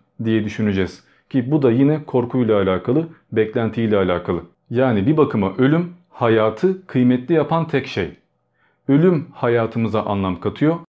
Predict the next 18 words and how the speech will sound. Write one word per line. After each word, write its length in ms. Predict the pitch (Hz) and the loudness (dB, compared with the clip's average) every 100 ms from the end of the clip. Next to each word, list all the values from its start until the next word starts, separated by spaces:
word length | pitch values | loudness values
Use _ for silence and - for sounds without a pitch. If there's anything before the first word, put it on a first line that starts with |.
| _ _ - | _ _ -2
ama 280 | 147 135 135 | 0 2 2
bu 220 | 180 180 _ - | -2 -4 _ -2
anlamı 440 | 135 151 165 190 | 0 2 2 2
da 120 | 175 | 0
çok 380 | 175 190 190 - - | -2 -6 -8 -14 -4
abartmamak 600 | 165 175 175 120 95 - | 0 0 0 -2 -4 -2
lazım. 300 | 95 87 - _ _ _ _ _ _ | -4 -4 -8 _ _ _ _ _ _
Tamam, 380 | 156 151 131 175 - _ - | -2 0 0 -4 -14 _ -10
bir 80 | 147 | -2
kere 220 | 123 107 | 0 0
geldik, 440 | 101 95 104 123 | 0 -4 -6 -6
yaşa 300 | 123 - 120 | -4 -2 -4
keyfine 420 | 117 117 113 123 | -2 -2 0 0
bak 200 | 117 110 | 0 -2
muhabbetine 580 | 113 107 107 110 110 110 - - | -4 -2 -2 -2 -2 -4 -6 -4
karşı 360 | 113 104 123 | -2 -2 0
değilim 320 | 123 117 156 - _ _ _ | 0 2 0 -4 _ _ _
ama 380 | 127 135 151 151 | 0 2 2 -2